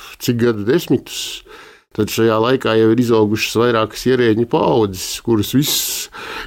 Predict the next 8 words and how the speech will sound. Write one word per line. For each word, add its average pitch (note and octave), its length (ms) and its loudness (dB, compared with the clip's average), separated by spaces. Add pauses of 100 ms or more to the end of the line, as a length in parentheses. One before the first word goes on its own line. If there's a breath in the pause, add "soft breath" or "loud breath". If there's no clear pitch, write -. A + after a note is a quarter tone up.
ir A2 160 2 (240)
tā B2 240 0
vai G#2+ 160 2
citādi A2 480 0
jau A#2 220 4
atkarīgas A#2+ 720 -2 (500)
no A#2+ 260 4 (160)
tevis. B2 380 -2